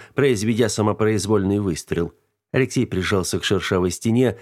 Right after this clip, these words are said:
разжал усики, выдернул чеку. Выждал пару секунд, чтобы уж наверняка и не успели швырнуть обратно.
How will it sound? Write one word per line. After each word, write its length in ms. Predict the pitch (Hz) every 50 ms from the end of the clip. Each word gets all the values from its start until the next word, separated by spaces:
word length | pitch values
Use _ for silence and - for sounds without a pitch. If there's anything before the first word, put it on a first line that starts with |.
| - _ _ _
разжал 580 | - 123 131 120 98 90 90 113 110 107 107 -
усики, 600 | - 131 127 - - 113 - 123 123 117 110 - _
выдернул 560 | - 104 113 127 110 80 101 95 95 98 92 82
чеку. 500 | - - 98 87 - - 78 71 - _ _ _ _ _ _ _ _ _ _ _ _
Выждал 380 | 147 151 160 135 117 131 139 123
пару 260 | - - 131 123 127
секунд, 420 | 120 - 151 - 123 101 85 - - - -
чтобы 340 | - - - 92 82 92 92
уж 160 | 90 85 -
наверняка 640 | 95 95 90 90 90 92 104 113 110 - 135 123 117
и 80 | 101
не 100 | 95 92
успели 440 | 95 98 95 - - 120 113 104 92
швырнуть 460 | - - 104 107 - - 107 101 -
обратно. 440 | 117 107 110 92 82 - 78 67 -